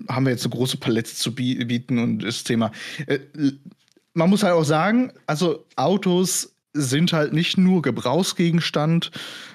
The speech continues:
äh, sondern sind halt auch Lifestyle, ne? Und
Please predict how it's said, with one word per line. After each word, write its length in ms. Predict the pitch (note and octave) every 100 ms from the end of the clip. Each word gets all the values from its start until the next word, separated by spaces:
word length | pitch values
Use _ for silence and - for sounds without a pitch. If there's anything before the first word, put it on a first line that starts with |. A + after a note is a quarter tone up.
| _ -
äh, 380 | D3 D3 D3 D3
sondern 480 | C#3+ C#3 C3+ C3+ C3
sind 260 | C#3+ E3+
halt 280 | C#3 C3 B2+
auch 340 | A2+ A#2 - _
Lifestyle, 880 | - A2 G#2+ A2 - - A2 G2+ F#2+
ne? 200 | A#2 E3
Und 480 | - B2 B2 A#2